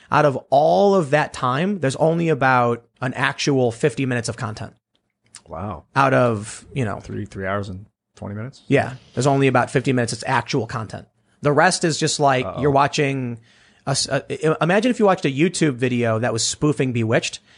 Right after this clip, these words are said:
Speaker 1: On YouTube, it would be three minutes long and you'd laugh at the jokes. Imagine if they made it for forty minutes. You'd be like, "Okay, dude, I get it. It's Bewitched."
Speaker 2: Interesting.
Speaker 1: Anyway, I
Speaker 2: Is it more than
Speaker 1: digress.
Speaker 2: five episodes?
Speaker 1: Right now it's five. I think six is coming out soon.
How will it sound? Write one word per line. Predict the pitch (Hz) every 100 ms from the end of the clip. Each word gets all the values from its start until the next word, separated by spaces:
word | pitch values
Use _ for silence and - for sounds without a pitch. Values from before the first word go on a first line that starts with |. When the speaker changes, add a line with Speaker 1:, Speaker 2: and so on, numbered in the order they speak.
| -
Speaker 1:
On | 139 147
YouTube, | 247 -
it |
would | 139 131
be |
three | 117 - 139
minutes | 117 95
long | 165 175 - - - -
and | 151
you'd | 139
laugh | 127 123 120
at |
the | 101
jokes. | 156 117 - - _ _ -
Imagine | 175 208 220
if |
they | 190
made | 185
it | -
for | 123
forty | - 185 156
minutes. | 143 175 117
You'd | 143
be | 131
like, | 123 117
"Okay, | - 101 - - 196
dude, | 113 110
I | 92
get | 87 120 190
it. | 110 -
It's | -
Bewitched." | 95 92 175 - - -
Speaker 2:
Interesting. | - 92 - 71 - -
Speaker 1:
Anyway, | 156 151 127
I | 117 117
Speaker 2:
Is | 147
it |
more | 131 135
than | 139
Speaker 1:
digress. | 127
Speaker 2:
five | 123 113
episodes? | 113 143 143 147 - - _ _ _ _ -
Speaker 1:
Right | 156 175
now | 175
it's | 156
five. | - 151 135 120
I | 120
think | 151 117
six | 143 127
is |
coming | 113 127 113
out | 110
soon. | 143 120 104